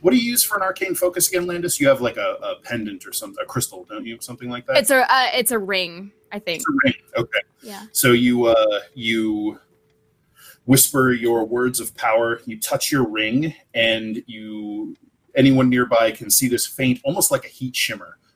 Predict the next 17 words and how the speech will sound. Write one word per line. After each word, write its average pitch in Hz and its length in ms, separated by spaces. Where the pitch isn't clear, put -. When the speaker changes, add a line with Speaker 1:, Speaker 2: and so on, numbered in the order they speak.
Speaker 1:
around 113 340
Landis's 117 520
ring, 110 420
and 107 100
he 104 80
throws 143 460
his 139 160
hand 120 340
out, - 340
and 107 160
this 104 220
ripple - 320
just - 300
plays 127 440
through 127 220
the 107 200
air 101 300